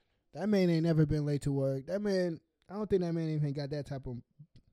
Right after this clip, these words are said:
well, you, I can't say that. But, you know what I'm saying? He's, he's falsely accused of this accusations, and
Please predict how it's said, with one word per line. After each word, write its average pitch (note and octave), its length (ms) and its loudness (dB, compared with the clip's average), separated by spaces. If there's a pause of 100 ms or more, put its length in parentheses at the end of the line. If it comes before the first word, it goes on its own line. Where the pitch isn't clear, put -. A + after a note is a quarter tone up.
(1080)
well, G#3+ 180 6
you, A#3+ 220 2
I A3+ 80 -4
can't D3 220 -8
say B2 140 -6
that. G#2+ 180 -6 (440)
But, D3+ 280 2 (500)
you G3+ 80 10
know G#3+ 60 12
what G#3 40 10
I'm G3+ 60 8
saying? A3+ 440 6 (220)
He's, A#3+ 540 10
he's A#3 340 8 (720)
falsely G3+ 400 12
accused F#3 500 6
of D#3+ 100 4
this E3 220 2
accusations, C#3 760 -6 (640)
and C#3+ 500 -6